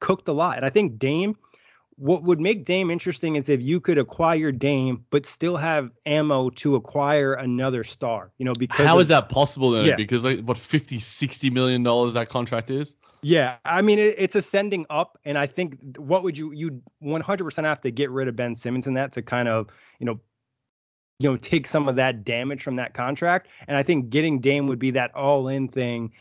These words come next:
Speaker 1: And now you're trying to compete for a championship within,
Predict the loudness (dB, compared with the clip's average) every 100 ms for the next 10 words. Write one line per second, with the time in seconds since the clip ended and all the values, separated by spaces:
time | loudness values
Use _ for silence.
0 | _ -4 0 2 2 0 -2 -2 -2 -2
1 | -4 -2 0 0 -2 -6 -4 -6 -4 -6
2 | -2 -4 -2 -4 -2 -2 -2 -2 -2 -2